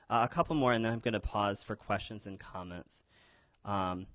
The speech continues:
six, we all make decisions about sex and sexuality based on a number of sources and resources. Uh, I already mentioned the Bible. I'm assuming that, uh, most of us think that the Bible is an important source of, uh,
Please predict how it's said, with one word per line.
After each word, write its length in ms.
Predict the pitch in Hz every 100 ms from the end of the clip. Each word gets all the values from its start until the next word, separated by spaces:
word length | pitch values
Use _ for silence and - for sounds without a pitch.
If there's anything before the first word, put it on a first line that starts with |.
| _ _ _ _ - - _ _ _ _ _ _ _ _ _ - - - _
six, 680 | - - 131 - - - - - -
we 100 | 135
all 220 | 135 131 170
make 240 | 190 185
decisions 500 | 151 - 151 156 139
about 260 | 131 120 -
sex 340 | 139 131 -
and 100 | 117
sexuality 500 | - 123 - 113 113
based 320 | 113 110 110
on 120 | 113
a 40 | 104
number 340 | 107 120 120
of 120 | 110
sources 560 | - - 123 120 127 117
and 220 | 98 101
resources. 840 | 101 101 - 95 85 - 85 85 - _ - - _ -
Uh, 300 | 104 98 95 - - _ _ _ -
I 100 | 110
already 160 | 123
mentioned 320 | 127 123 -
the 60 | 147
Bible. 500 | 110 92 90 95 117 -
I'm 140 | 110
assuming 320 | 117 131 117
that, 120 | 107 - 78
uh, 220 | 98 101 90
most 280 | 110 135 -
of 100 | 123
us 100 | 120
think 220 | - 113
that 100 | 117
the 80 | 107
Bible 320 | 104 98 107
is 100 | 110
an 60 | 107
important 460 | - 107 87 107
source 360 | - 107 104 -
of, 180 | 101 95
uh, 260 | - 95